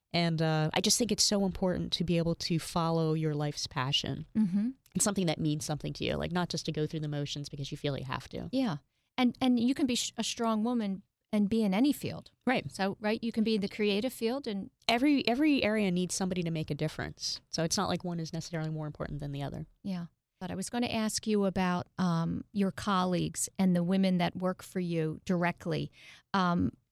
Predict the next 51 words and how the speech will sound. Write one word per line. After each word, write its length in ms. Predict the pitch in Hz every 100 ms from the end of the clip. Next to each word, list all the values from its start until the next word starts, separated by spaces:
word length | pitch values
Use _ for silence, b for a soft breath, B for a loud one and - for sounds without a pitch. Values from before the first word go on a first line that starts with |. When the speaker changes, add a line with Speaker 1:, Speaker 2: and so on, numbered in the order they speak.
| 214
Speaker 2:
do 100 | 233
you 200 | 240 320
feel 240 | - 403
that 160 | 311 277 -
they 520 | 247 240 240 240 - - _ _ _ _ - - _ _
are 160 | 208 208
able 340 | 220 220 220 220
to 120 | -
come 320 | - 208 208
to 160 | 208 220
you 260 | 196 202
with 200 | 190 185
their 240 | - 180 -
own, 420 | 185 185 185 185
you 140 | 208
know, 100 | 185
if, 160 | 170 - -
if 220 | 196 - _
somebody 400 | - 240 233 214 -
just 340 | - 233 226 -
beneath 380 | 214 190 202 -
you 140 | 175
is 160 | 175 180
looking 320 | 185 - 180
to 420 | - 190 170 165 - -
be 100 | 180
promoted, 640 | - 180 165 165 - - - B
Speaker 1:
Mm-hmm. 160 | 202 349 -
Speaker 2:
do 120 | 214
they 160 | 208 240
come 260 | - 240
to 140 | 240 247
you 120 | 240
with 140 | 233
those 200 | 226 220
aspirations? 840 | 226 226 - 214 214 220 339 -
Speaker 1:
Yes. 60 | -
Speaker 2:
Or 60 | 196
do 120 | 190
you 100 | 202
find 300 | - 202 196
that 120 | 185
you 240 | 190 208
have 160 | 190 202
to 100 | 190
reach 240 | 170 185 196
out 100 | 185
and 100 | 170
encourage 440 | - 190 170 -
them 300 | 175 170 170
too? 360 | - 151 -